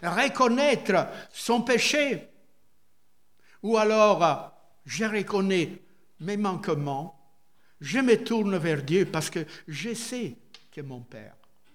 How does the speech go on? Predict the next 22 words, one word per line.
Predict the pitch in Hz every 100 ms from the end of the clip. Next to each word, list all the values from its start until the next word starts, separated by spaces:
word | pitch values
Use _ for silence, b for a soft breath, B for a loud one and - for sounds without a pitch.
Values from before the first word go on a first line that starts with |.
| - b b
oh, | 208 247
je | 214
sais | 233 262
que | 254 240
je | 240
ne | 240
mérite | 233 233 240 240 226
pas, | 233 247 - B B
mais | 226 226 B
c'est | - - 254
le | 240
cœur | 240 269 226
du | 175 180
Père | - 262 240 175 147
qui | 147
est | 160
intervenu. | 147 156 139 131 131 127 110 B B
Le | 220
Père, | - 247 247 202 170 B B
il | 220 220
nous | 208 135 156
aime. | 196 185 113 98